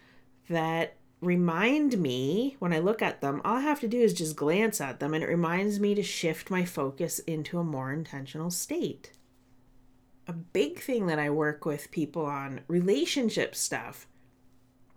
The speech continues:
Are you being intentional with the type of people you're attracting into your life?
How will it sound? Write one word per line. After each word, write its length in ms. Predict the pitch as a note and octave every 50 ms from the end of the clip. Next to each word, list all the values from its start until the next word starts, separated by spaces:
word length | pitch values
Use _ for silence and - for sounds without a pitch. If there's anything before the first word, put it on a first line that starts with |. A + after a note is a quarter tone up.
| _ _ _ - - - - _ - - - -
Are 120 | E3+ F#3
you 140 | G#3+ B3 B3
being 340 | G3 F3 F#3+ G#3 A#3 A#3 A3+
intentional 680 | G#3 F#3+ F3+ - - G3+ G#3+ A#3+ A3 - G#3 G3 F#3
with 120 | F3+ F3 F3
the 80 | E3
type 260 | D#3 - - F#3 F#3 F#3
of 100 | G3 F#3
people 300 | - F#3+ F#3 - G3 F#3
you're 180 | F#3 F3+ F3
attracting 480 | F3 F3+ F3+ D#3+ D#3+ D#3 - F#3 F3+ E3
into 260 | D3+ D3 D3+ - G3
your 80 | F#3+ G3+
life? 280 | B3 C4+ G#3+ - -